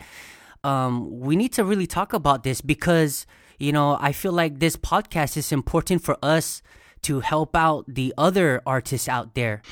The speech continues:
right? Give them our best advice, you know, what we do, because we are actually living, we are actually doing it,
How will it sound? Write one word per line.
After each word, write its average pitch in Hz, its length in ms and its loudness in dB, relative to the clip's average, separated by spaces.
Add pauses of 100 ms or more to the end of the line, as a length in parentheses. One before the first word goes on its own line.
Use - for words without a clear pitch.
(400)
right? 127 340 -2
Give 147 220 2
them 156 240 4
our 160 220 0
best 151 320 0
advice, 120 560 -2
you 127 80 -2
know, 123 200 0
what 127 240 0
we 151 240 4
do, 151 180 0
because 135 400 -2
we 170 220 2
are 196 120 4
actually 147 600 0
living, 123 640 2 (340)
we 160 140 4
are 185 60 2
actually 147 400 0
doing 131 440 4
it, 104 180 -8